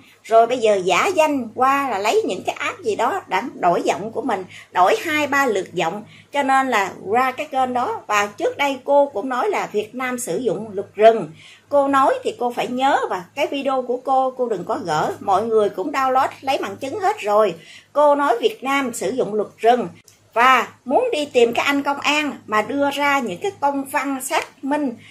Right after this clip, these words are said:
nhân thân của cô Linh Lan đó. Như vậy bạn làm gì? Bạn muốn bây giờ đối đầu với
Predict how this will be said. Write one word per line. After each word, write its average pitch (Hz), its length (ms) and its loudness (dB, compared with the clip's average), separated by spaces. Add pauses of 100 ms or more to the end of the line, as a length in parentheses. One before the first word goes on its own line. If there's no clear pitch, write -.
(140)
nhân 285 240 -2
thân 277 280 -2
của 190 140 -2
cô 277 180 0
Linh 269 180 -4
Lan 269 220 0
đó. 262 200 -2 (320)
Như 311 120 0
vậy 220 160 4
bạn 214 280 0
làm 220 200 -2
gì? 208 340 0 (240)
Bạn 220 280 2
muốn 311 220 0
bây 320 80 0
giờ 233 140 2
đối 254 220 4
đầu 214 260 0
với 277 140 -6